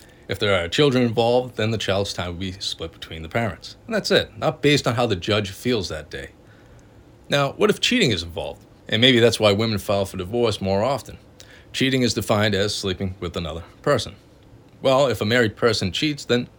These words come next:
they should go to jail for thirty days or something. I-, it's too big of a bond to just go unpunished. And then that's it, the marriage will be dissolved.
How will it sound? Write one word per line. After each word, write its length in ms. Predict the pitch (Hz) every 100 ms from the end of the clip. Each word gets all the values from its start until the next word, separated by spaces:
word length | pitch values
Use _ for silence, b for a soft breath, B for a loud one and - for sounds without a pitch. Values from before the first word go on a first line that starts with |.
| -
they 180 | - 190
should 140 | 311
go 80 | 269
to 80 | 262
jail 260 | 117 240
for 140 | 196 -
thirty 260 | 95 87
days 260 | 82 90 82
or 60 | 82
something. 340 | 85 76 -
I-, 40 |
it's 340 | 85 101 123 -
too 180 | - 208
big 200 | 226 196
of 60 |
a 60 | 156
bond 380 | 107 123 123 110
to 40 |
just 240 | 95 104 -
go 180 | 101
unpunished. 520 | 95 82 92 80 - - - B B B B B B
And 120 | 135
then 100 | 143
that's 220 | 180 -
it, 160 | 117 78
the 60 |
marriage 280 | 90 101 85
will 60 | 87
be 220 | 90 82
dissolved. 500 | - 90 87 -